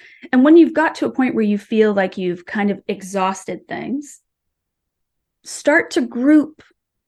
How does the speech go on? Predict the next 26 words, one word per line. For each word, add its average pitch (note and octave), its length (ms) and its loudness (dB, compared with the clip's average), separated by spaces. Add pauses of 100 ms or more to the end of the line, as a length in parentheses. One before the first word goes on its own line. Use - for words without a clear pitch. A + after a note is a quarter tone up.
(200)
similar A#3 840 0 (480)
tasks - 680 -8 (380)
together. F3+ 500 0
This A#3+ 160 0
is B3+ 80 -8
where A#3 120 2
we A3 100 0
kind A3 200 -6
of G3+ 60 -4
ma-, G#3 240 -2 (120)
make G#3+ 260 -2
the, G3+ 80 -2
like, F#3+ 240 -4
good G#3+ 240 2
copy. - 480 -10 (320)
And - 60 -4
we A#3+ 60 -2
start B3 360 -4 (100)
grouping C4+ 420 0
similar A#3 360 -2
tasks - 420 -10
together, G#3+ 640 -2 (720)
we A3+ 140 -2
kind D#4+ 280 2
of F#4 100 -10
get C#4+ 280 -4